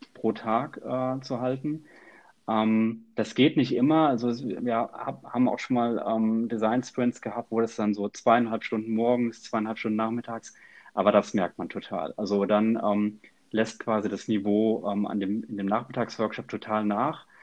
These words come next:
Und bei einem Design-Sprint, ähm, braucht man eigentlich so hundert Prozent Aufmerksamkeit die ganze Zeit. Und, ähm, dann, also von daher ist es dann besser, wirklich, ähm, das noch, dann lieber noch einen Tag mehr zu geben, als, ähm, zu viel Workshop an einem Tag.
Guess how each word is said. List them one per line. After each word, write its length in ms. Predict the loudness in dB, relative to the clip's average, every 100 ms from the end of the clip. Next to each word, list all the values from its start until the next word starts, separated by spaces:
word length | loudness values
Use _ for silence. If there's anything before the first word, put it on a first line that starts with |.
| -20 -20 _
Und 300 | 0 0 2
bei 80 | 0
einem 140 | 0 0
Design-Sprint, 840 | 0 2 2 0 0 2 0 -4 _ _ _ _ _
ähm, 180 | 2 2
braucht 240 | 4 4
man 120 | 4 2
eigentlich 280 | 2 0
so 220 | 2 2 4
hundert 260 | 2 2
Prozent 340 | -2 -4 0 2
Aufmerksamkeit 880 | 0 0 -2 -2 -2 0 0 0
die 60 | 0
ganze 280 | 0 0 -2
Zeit. 380 | 0 0 0 -6
Und, 340 | -10 -10 -12 -8
ähm, 360 | -6 -4 -6 -10 _ _ _ _ _ _
dann, 340 | 0 4 4 2
also 180 | 0 0
von 160 | 4
daher 240 | 8 8 6
ist 80 |
es 100 | 2
dann 140 | -2 2
besser, 300 | 2 2 0
wirklich, 400 | -2 -6 -8 -6
ähm, 300 | -4 -2 0
das 320 | -2 -2 -8 _ _ _ -4
noch, 320 | -2 -2 -4 -16
dann 260 | -12 -6 -4
lieber 160 | 0 -2
noch 100 | -2
einen 80 |
Tag 260 | -6 -6 -4
mehr 240 | 0 0
zu 160 | -2 -6
geben, 340 | -4 -2 -2
als, 480 | -2 -4 -6 -8 -10
ähm, 400 | -6 -6 -6 -8
zu 140 | -8 -12
viel 380 | -6 -4 -4 -2
Workshop 380 | -2 -2 -8
an 100 | -8
einem 200 | -10 -14
Tag. 320 | -12 -12 -12